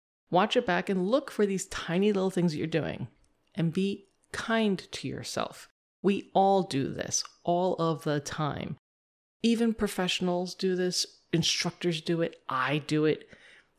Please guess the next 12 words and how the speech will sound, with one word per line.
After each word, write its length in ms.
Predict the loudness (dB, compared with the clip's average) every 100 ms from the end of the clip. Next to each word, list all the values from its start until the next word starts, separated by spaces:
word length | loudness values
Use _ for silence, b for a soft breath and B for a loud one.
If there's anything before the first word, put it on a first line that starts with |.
| 4
And 140 | 6
we 100 | 6
do 160 | 6 6
it 100 | 6
in 120 | 2 2
all 220 | 4 4
contexts 680 | 2 0 0 0 -2 -6 -8 -6
of 200 | -6 -8 _
dog 200 | -2 -2
training. 360 | -4 -6 -6 -6
It 80 | -6
happens 420 | -4 -2 0 -2